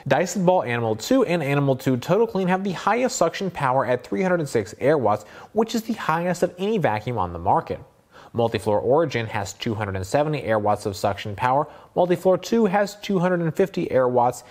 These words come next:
and Animal has two hundred and forty-five air watts. We completed these comprehensive tests with the Dyson Ball Animal two and the Dyson Ball Multifloor two. They both scored extremely well on our cleaning test. On hardwood floors,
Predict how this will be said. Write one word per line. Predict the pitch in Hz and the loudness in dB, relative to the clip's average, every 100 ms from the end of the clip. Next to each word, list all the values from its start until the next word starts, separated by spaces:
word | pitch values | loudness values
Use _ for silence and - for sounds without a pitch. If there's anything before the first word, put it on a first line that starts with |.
| - - | -14 -4
and | 190 180 | -4 -2
Animal | 180 208 185 165 | 0 2 2 2
has | 139 127 - | 0 -2 -4
two | - 117 | -4 -4
hundred | 113 113 | -2 -2
and | 110 | -4
forty-five | - 95 92 139 135 | -2 -2 0 2 2
air | 104 87 | 0 -6
watts. | 82 55 - - - _ _ _ - - | -8 -10 -10 -14 -18 _ _ _ -20 -4
We | 151 | -2
completed | 202 262 185 151 156 147 | 0 -2 -2 0 2 0
these | 143 | -2
comprehensive | - 110 120 143 123 117 131 | -2 -2 -2 -2 -4 -4 -6
tests | - 92 - | -4 -4 -4
with | 135 | -2
the | 151 | 0
Dyson | 135 123 131 - 131 | 2 2 0 -4 0
Ball | 117 104 | 2 2
Animal | 101 98 95 | -2 -6 -6
two | - 208 214 214 - | -2 2 2 0 -10
and | 202 196 | -4 -2
the | 214 | 0
Dyson | 175 123 127 - 131 | 2 2 2 -2 0
Ball | 113 101 | 0 2
Multifloor | 123 139 117 123 120 | 0 0 -2 -4 -8
two. | - 98 - - - - - | -4 -6 -6 -14 -20 -12 0
They | 147 | 2
both | 139 139 | 4 0
scored | 139 143 131 | 0 0 2
extremely | 123 - 107 104 | 0 -6 -8 -4
well | 104 120 113 | 0 2 2
on | 104 | -2
our | 98 | -4
cleaning | 98 95 87 87 | -6 -10 -12 -6
test. | - - - - _ _ _ _ - - | -6 -4 -8 -20 _ _ _ _ -20 -2
On | 147 143 | 0 0
hardwood | 117 117 117 107 | 0 0 0 -4
floors, | - 107 107 | 0 0 0